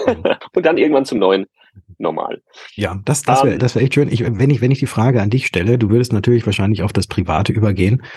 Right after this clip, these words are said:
Speaker 1: Und jetzt kann ich dir das, ich glaub, wir, wir hatten es noch gar nicht in der Podcast-Folge, du hast es schon ein paar Mal erwähnt, aber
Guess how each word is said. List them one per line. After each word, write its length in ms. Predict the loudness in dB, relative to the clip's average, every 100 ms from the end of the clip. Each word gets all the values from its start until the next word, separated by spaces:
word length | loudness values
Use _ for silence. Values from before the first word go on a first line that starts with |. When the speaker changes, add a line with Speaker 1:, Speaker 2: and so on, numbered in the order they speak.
| -20 -6
Speaker 1:
Und 120 | 0
jetzt 200 | 2 0
kann 160 | -2 0
ich 100 | 2
dir 100 | 2
das, 240 | 2 0 _ -20 -12
ich 80 | -4
glaub, 180 | -2
wir, 140 | -2 -6
wir 100 | -4
hatten 120 | -2
es 100 | 0
noch 120 | 0
gar 120 | 2
nicht 100 | 0
in 60 | 0
der 60 | 0
Podcast-Folge, 600 | -2 -2 -2 2 4 4
du 60 |
hast 100 | 2
es 80 | 0
schon 120 | 0
ein 40 | 0
paar 160 | 0
Mal 140 | 0 0
erwähnt, 460 | 0 2 2 2 -2 -20 -20 -20 -4
aber 360 | 0 2 0